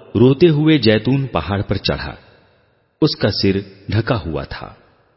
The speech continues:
और उसके पैर नंगे थे। जितने लोग उसके साथ थे, उनके सिर ढके हुए थे और वे रोते हुए पहाड़ पर चढ़े।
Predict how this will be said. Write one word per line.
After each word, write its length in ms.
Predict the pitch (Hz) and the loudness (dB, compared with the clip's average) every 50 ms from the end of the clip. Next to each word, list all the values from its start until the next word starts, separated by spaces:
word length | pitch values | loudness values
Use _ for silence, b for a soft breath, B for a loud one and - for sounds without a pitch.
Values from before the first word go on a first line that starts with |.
| _ _ | _ _
और 100 | 95 107 | 0 0
उसके 260 | 110 107 - - - 85 | 0 0 -2 -6 -8 -8
पैर 680 | - - 87 90 90 87 92 - - - - - _ 104 | -6 -2 -2 0 0 -2 -4 -8 -14 -20 -20 -12 _ -2
नंगे 380 | 98 98 98 95 85 80 76 73 | -2 0 0 0 -2 -4 -6 -8
थे। 220 | - - - - - _ _ _ _ _ _ _ _ _ _ _ _ _ _ _ _ _ _ _ 107 | -10 -14 -18 -18 -20 _ _ _ _ _ _ _ _ _ _ _ _ _ _ _ _ _ _ _ 0
जितने 360 | 117 135 135 170 170 202 214 | 0 0 2 2 2 2 2
लोग 300 | 175 135 127 151 - - | 2 0 -2 -2 -2 -4
उसके 260 | 139 - - - 123 | -6 -6 -2 -2 -2
साथ 300 | - - - 80 95 104 | -2 -2 -2 -2 -2 -2
थे, 360 | - - - - 76 65 64 - - _ _ _ _ _ _ _ _ | -4 -8 -12 -12 -10 -12 -12 -14 -18 _ _ _ _ _ _ _ _
उनके 240 | 131 139 139 - 113 95 | 0 0 2 0 -2 -2
सिर 560 | - - 90 80 71 65 - - - _ _ - | -2 -2 -4 -4 -4 -6 -12 -20 -20 _ _ -6
ढके 260 | - 104 113 - 110 90 | -4 -4 -2 -2 -2 -2
हुए 280 | 80 82 73 78 80 - - 123 | -2 -2 -4 -4 -6 -4 -4 -6
थे 80 | 151 220 - - - _ _ _ _ _ - | -6 -6 -10 -16 -20 _ _ _ _ _ -2
और 100 | 120 123 | -2 0
वे 260 | - 92 78 67 62 - - - - - - | 0 0 -2 -2 -4 -8 -16 -20 -20 -6 2
रोते 320 | 110 123 131 131 131 160 151 | 4 4 4 4 4 2 2
हुए 280 | 131 117 113 117 117 | 4 2 2 2 2
पहाड़ 380 | 113 - 90 78 78 95 95 90 | 2 0 -2 -4 -2 -4 -4 -4
पर 160 | - - 90 | -4 -6 -8
चढ़े। 380 | - - - 73 67 73 - | -6 -4 -6 -6 -6 -8 -12